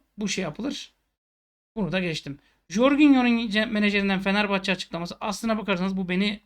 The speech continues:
üzdü. Çünkü Jorginho'nun menajeri Fenerbahçe'ye transfer haberlerinin çıkması üzerine açıklama yapmış.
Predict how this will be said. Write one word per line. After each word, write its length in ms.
üzdü. 420
Çünkü 260
Jorginho'nun 600
menajeri 360
Fenerbahçe'ye 580
transfer 380
haberlerinin 340
çıkması 420
üzerine 320
açıklama 440
yapmış. 520